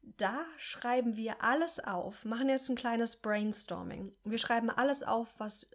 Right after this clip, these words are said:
du tun kannst, um dieses Ziel, diesen Traum zu erreichen. Also wirklich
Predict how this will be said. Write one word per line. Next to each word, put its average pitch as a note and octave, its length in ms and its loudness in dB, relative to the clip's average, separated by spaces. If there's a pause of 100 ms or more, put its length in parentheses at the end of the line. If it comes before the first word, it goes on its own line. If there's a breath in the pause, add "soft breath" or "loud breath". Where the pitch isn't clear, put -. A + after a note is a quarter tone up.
du B3 380 0
tun C#4+ 420 0
kannst, - 540 -6
um B3 180 4
dieses G#3 340 -2
Ziel, C#4 360 0
diesen G#3+ 280 0
Traum G3+ 320 0
zu - 180 -8
erreichen. - 640 -8 (1500)
Also A3 240 -2
wirklich A#3+ 600 2